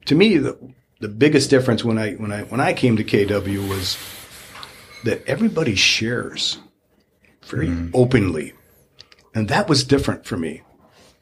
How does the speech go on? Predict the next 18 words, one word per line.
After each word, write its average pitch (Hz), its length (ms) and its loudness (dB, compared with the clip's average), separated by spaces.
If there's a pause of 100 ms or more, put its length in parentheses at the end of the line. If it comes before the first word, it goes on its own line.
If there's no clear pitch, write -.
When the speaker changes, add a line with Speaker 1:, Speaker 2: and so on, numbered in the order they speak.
(260)
Speaker 1:
I - 40 -10
mean, 117 160 0
if 101 140 -8
you 156 100 6
wanna 175 220 2
learn, 147 440 2 (200)
you 131 80 -2
know, 101 180 -8 (120)
what 127 220 0
it 151 120 -2
takes 151 240 0
to 117 60 -4
be 117 140 0
a 101 60 0
ten 131 280 2
million 120 300 0
dollar 113 240 -2
producer, 117 640 -4